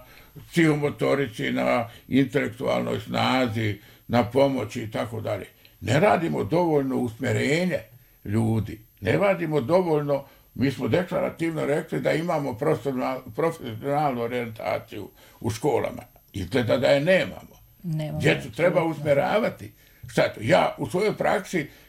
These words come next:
Speaker 1: kod ljudi u, u doba studija vidim da su, ovaj, nisu odabrali dobre studije, pa primijenim, ovaj, test profesionalnog interesa, pa otkrijemo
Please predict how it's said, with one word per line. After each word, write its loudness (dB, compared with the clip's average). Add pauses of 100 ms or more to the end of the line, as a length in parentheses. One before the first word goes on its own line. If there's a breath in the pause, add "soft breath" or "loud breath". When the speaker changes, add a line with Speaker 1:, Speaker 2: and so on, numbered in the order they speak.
(640 loud breath)
Speaker 1:
kod 2
ljudi 4
u, -6
u -8
doba 0
studija 2
vidim 0
da 2
su, 0 (340 loud breath)
ovaj, -2
nisu 2 (180)
odabrali 0
dobre -2
studije, -6
pa 2
primijenim, 0 (320 soft breath)
ovaj, -2 (140)
test 0
profesionalnog -6
interesa, -6
pa -4
otkrijemo 0